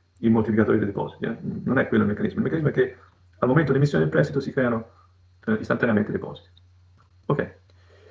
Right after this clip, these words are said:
Quindi, se non sono depositi un vincolo ai prestiti, cos'è che vincola la creazione di moneta da parte del sistema bancario? È in realtà l'unico vincolo stringente, eh, quantitativo, mm, alla creazione di nuovi prestiti e quindi alla creazione di nuova moneta,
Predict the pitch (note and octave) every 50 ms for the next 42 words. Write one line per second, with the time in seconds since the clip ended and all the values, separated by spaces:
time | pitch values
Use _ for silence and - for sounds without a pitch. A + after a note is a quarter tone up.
0 | - - _ - A3 G3 D#3 D3+ - - - - - F#3 F3+ F3 - - F#3+ F3+
1 | D3+ D3+ C#3 D#3 C#3 A#2+ B2 B2+ B2 C#3+ D3 - C3+ C#3 D3+ B2+ B2+ B2 - -
2 | B2 B2+ - - D#3+ E3+ - D#3 C3+ - - - C3 B2+ A2 A2+ B2+ B2+ A#2 -
3 | B2+ A#2+ A#2+ A2+ A2 A#2+ A2+ A2 - - A2+ A2 G#2 G#2+ G#2 G#2 G#2+ G#2 G#2 -
4 | A2 G#2 - - - A2+ G#2+ - - - - - - - - G#2+ - - - -
5 | - - - - - - - A#2 A2 G#2+ - - - - C#3 C#3+ C#3+ D3+ D3+ -
6 | - - - - - _ _ _ _ - E3 D#3 D#3+ F3+ F#3 - - D3 C3 C3+
7 | E3+ G#3 G#3 F#3 E3 C#3+ C#3+ C#3+ D#3+ D3+ B2 A2 - - A2+ A2 G#2+ G#2+ - -
8 | - - - A#2+ A#2+ A#2+ A#2 A2 C3 A#2+ G#2+ G#2 - - - - - - - -
9 | _ - - - - - - - - - - - _ _ _ _ _ _ _ _
10 | _ _ - - - - _ _ _ _ _ _ _ - - A#2 A#2 - B2 A2+
11 | A#2 - C#3 A#2 G#2 G2+ G#2+ - - - - _ _ - A#2 A2+ - - - _
12 | _ _ _ _ _ _ _ _ _ _ _ _ _ _ _ _ _ - - -
13 | - - - - _ _ - - B2 A#2 A2+ A2+ A#2+ A2+ - - C#3+ - A2 A2
14 | A2+ B2+ B2+ A#2 - - G#2+ - - - A#2+ - C#3+ D#3+ - - A#2 - B2 A2
15 | G#2+ F#2 F#2 - G2+ - B2+ A#2 A2 A2 A#2 A2+ A2 G#2+ G#2 G2+ - - - -
16 | - - -